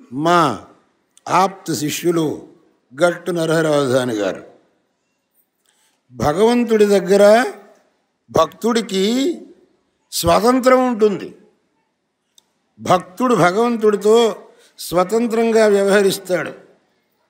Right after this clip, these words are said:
భక్-, భగవంతుడితో పోట్లాడతాడు. అట్టాగే శిష్యుడికి గురువు దగ్గర అదే భక్తుడికి భగవంతుడికి ఏం సంబంధము,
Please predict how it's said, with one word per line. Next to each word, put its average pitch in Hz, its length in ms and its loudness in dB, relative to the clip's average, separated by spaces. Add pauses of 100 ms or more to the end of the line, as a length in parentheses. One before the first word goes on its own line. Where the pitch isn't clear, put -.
భక్-, 175 280 0
భగవంతుడితో 220 720 2
పోట్లాడతాడు. 180 840 -2 (880)
అట్టాగే 226 560 -2
శిష్యుడికి 220 600 -2
గురువు 226 340 0
దగ్గర 202 420 2 (440)
అదే 214 360 4 (340)
భక్తుడికి 220 640 -2
భగవంతుడికి 208 720 2
ఏం 202 320 4
సంబంధము, 180 920 -2